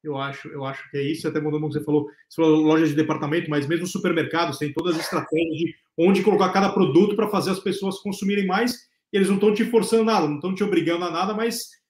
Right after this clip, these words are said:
todas essas técnicas, esses estudos, eles conseguem entender como é melhor distribuir, é, os produtos dentro do, dentro da, da loja, né? É, e eles têm uma facilidade porque tem um fluxo muito grande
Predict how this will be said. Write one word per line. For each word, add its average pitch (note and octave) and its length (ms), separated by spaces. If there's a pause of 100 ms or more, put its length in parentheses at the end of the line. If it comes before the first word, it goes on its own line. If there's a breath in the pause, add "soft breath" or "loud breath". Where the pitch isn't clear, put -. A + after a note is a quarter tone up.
(100)
todas G#3 180
essas F#3+ 220
técnicas, G3+ 500
esses F3+ 380
estudos, G#3+ 520
eles G3 200
conseguem F#3+ 560
entender F#3 580 (240)
como F#3 160
é - 20
melhor F3+ 360
distribuir, F3 680 (180)
é, D#3+ 140
os D#3+ 160
produtos E3+ 480
dentro F3 240
do, E3+ 240
dentro D#3 320
da, D3+ 280 (100)
da D#3 100
loja, F3+ 420 (240)
né? F3 200
É, D#3 280
e F3+ 360
eles E3+ 180
têm F#3+ 100
uma F#3 120
facilidade F#3+ 440
porque G#3 160
tem G#3+ 60
um G#3 80
fluxo G3+ 240
muito G3 200
grande G3+ 360